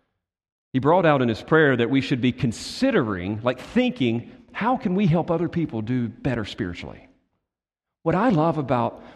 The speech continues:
this congregation is that people are not only showing up, but they're leaning in.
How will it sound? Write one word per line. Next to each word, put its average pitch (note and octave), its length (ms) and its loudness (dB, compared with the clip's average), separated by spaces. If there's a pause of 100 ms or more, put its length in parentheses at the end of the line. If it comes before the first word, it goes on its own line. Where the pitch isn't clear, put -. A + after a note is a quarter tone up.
this C3 180 -2
congregation B2 680 0
is G#2+ 120 -2
that A#2+ 140 -2
people G#3+ 280 0
are D3 180 2
not C3 260 2
only C3+ 260 0
showing C#3 420 0
up, C#3 160 0
but B2+ 100 -6
they're A2+ 160 0
leaning A#2 340 2
in. F2 260 -2